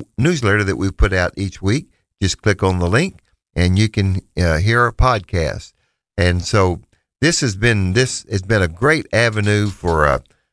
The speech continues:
uh, getting the word out about what we do.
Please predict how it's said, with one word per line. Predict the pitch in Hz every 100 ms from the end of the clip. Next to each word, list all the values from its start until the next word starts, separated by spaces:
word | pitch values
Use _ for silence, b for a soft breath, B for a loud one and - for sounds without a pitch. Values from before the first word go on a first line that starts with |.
| _
uh, | 80 80 - - _ _ 98
getting | 117 135
the | 104
word | 95 120
out | 107 104 - 92
about | 87 87
what | - 98 -
we |
do. | 85 107 139 165